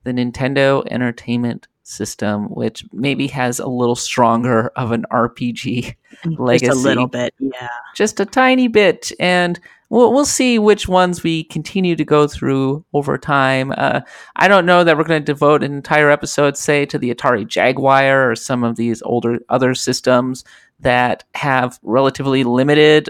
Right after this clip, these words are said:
Speaker 1: libraries to begin with, let alone having
Speaker 2: Yeah.
Speaker 1: actual R P Gs, but
Speaker 2: I think the, the consoles we talked about today probably had a better R P G history than the Jaguar.
Speaker 1: I,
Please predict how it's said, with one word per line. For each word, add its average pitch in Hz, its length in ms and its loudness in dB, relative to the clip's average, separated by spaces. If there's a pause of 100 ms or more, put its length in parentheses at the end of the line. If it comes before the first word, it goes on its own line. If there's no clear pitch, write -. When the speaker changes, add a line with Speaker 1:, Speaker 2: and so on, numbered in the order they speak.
(120)
Speaker 1:
libraries 156 720 2
to - 100 -18
begin 143 320 -2
with, 214 360 0
let 123 160 0
alone 110 320 -2
having 113 300 -4
Speaker 2:
Yeah. 147 160 -2
Speaker 1:
actual 127 320 -2
R 123 140 0
P 117 180 -10
Gs, 151 480 -6
but - 260 -4
Speaker 2:
I 143 100 -4
think - 460 -6
the, 202 300 -2
the 135 120 0
consoles 160 440 -2
we 143 100 0
talked 135 260 -4
about 123 180 -4
today 117 180 -4
probably 139 240 -2
had 131 100 -2
a - 20 -10
better 131 220 -2
R 131 160 -2
P 135 100 -4
G 127 160 -4
history 131 320 -6
than 107 100 -4
the 117 60 -4
Jaguar. 139 540 -4 (360)
Speaker 1:
I, 180 320 2